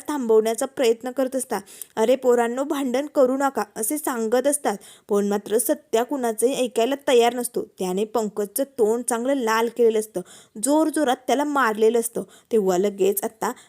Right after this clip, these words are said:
रवी पटकन सत्याला पकडतो आणि "सत्यदादा शांत हो," असे म्हणून त्याला बाजूला घेतो. तेव्हा लगेच मीराही आता सत्याला "शांत व्हा," असे म्हणत असते. त्याच वेळेस निरूपा आणि देविका पटकन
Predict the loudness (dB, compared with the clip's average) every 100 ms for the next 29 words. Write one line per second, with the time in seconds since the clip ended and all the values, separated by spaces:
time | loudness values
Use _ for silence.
0 | -2 2 4 2 0 -2 -2 -4 0 -2
1 | -2 0 0 0 -2 -2 -2 -2 -4 -2
2 | -4 0 -2 0 0 2 0 0 -2 -2
3 | -2 0 2 0 -2 -4 -2 0 -2 -4
4 | -4 -2 -2 -2 -2 -2 -2 -4 -2 -2
5 | -4 -8 -8 -6 -4 -2 -4 0 0 0
6 | -2 -2 0 2 2 0 -2 -2 -2 -6
7 | -4 -2 -2 -2 -4 -4 -2 0 2 0
8 | -4 -4 -4 -4 -6 -2 -4 -4 -18 -8
9 | -4 -2 -2 -2 -2 -2 -2 0 0 -2
10 | -4 -6 -20 -8 -4 -2 -2 0 -2 0
11 | -4 0 -2 0 -4 -4